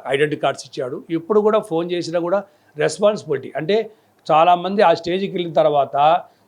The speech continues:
చాలా గర్వంగా ఉంటారు. కానీ జానీ మాస్టర్లు ఎప్పుడు కూడా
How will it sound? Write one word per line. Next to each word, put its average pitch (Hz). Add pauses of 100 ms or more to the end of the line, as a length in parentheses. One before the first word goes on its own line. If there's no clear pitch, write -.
(120)
చాలా 165
గర్వంగా 175
ఉంటారు. 151 (280)
కానీ 180
జానీ 190
మాస్టర్లు 196
ఎప్పుడు 160
కూడా 175